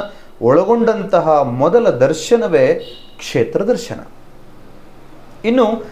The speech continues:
ಎರಡನೆಯ ದರ್ಶನಕ್ಕೆ ಬರೋದಾದ್ರೆ, ಎರಡನೆಯ ದರ್ಶನದಲ್ಲಿ ನಾವು ಅರವತ್ತಾರು ಲೇಖನಗಳನ್ನ ಕಾಣ್ತೇವೆ.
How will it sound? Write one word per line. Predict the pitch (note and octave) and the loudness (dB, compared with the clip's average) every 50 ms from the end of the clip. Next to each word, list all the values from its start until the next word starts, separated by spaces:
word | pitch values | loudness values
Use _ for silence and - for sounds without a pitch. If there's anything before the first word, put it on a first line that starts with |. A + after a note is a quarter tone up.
| - - - | -18 -10 -4
ಎರಡನೆಯ | A#2 C3 D#3+ F#3+ C4+ C#4+ D#4 C#4+ D4 C4+ B3 | 0 2 2 2 2 2 2 2 2 2 2
ದರ್ಶನಕ್ಕೆ | G3+ G#3+ G3 F#3+ - G3+ F#3 E3+ F3 - | 2 2 0 2 0 0 0 0 0 -2
ಬರೋದಾದ್ರೆ, | D#3 C#3+ C3+ C3+ B2 B2 A#2 B2+ - A3+ G3 C3 G#2+ A2+ - - - - - - - - - - | 0 0 2 2 2 2 2 4 4 4 4 4 2 0 -4 -10 -18 -20 -20 -20 -20 -16 -6 0
ಎರಡನೆಯ | B2+ D#3+ G3+ A#3 C#4+ C#4+ C#4 B3+ A#3+ G3+ | 0 2 2 2 2 2 2 2 2 2
ದರ್ಶನದಲ್ಲಿ | F3+ F3+ E3+ - - F3 D3 C3+ C3 D#3 G#3+ A#3 F#3 D#3 C#3+ E3+ A3+ - - - - - - - - - - - - - - - - - - - | 2 0 -2 0 -2 -2 -2 0 0 0 0 2 2 2 2 0 -2 -4 -10 -18 -20 -20 -20 -20 -20 -20 -20 -20 -20 -20 -20 -20 -20 -20 -12 -6
ನಾವು | B2+ D3 D#3+ F3 F#3 F#3+ F#3 G#3 G#3 - - - - - | -2 0 2 2 0 0 -2 -4 -6 -6 -10 -12 -6 -2
ಅರವತ್ತಾರು | B2+ C#3+ D#3+ G#3 A3+ C4 B3+ - - E3+ D3 F3 A3 C4 B3 | 0 2 2 2 2 2 0 0 0 0 2 2 2 2 2
ಲೇಖನಗಳನ್ನ | F#3+ F3 F3+ F3+ F3+ F#3 F3 D3+ C#3 B2+ A2+ B2+ E3+ | 2 2 0 -2 -2 -2 -2 2 2 2 2 0 -2
ಕಾಣ್ತೇವೆ. | A3+ A3+ - G#3 F3 - - F#2+ D#2+ D#2+ - - - | -4 -6 -6 -6 -6 -6 -6 -6 -6 -6 -8 -10 -16